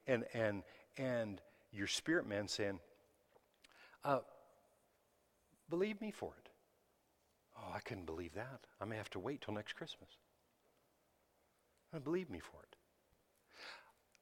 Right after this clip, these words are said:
I, I gotta tell you this. So, did, did I tell you the story about my golf club?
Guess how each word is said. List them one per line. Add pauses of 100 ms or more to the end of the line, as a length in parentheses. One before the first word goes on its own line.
I, (140)
I
gotta
tell
you
this.
So,
did,
did
I
tell
you
the
story
about
my
golf
club?